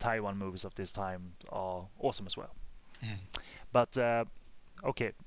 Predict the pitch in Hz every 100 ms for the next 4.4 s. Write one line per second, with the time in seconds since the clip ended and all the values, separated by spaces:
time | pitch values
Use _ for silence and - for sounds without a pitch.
0 | - 127 117 107 110 101 101 95 92 -
1 | 104 - 101 - 104 107 98 - 107 104
2 | - - - 131 113 - - 107 98 -
3 | 90 87 98 90 85 - 101 90 - 95
4 | 90 - 117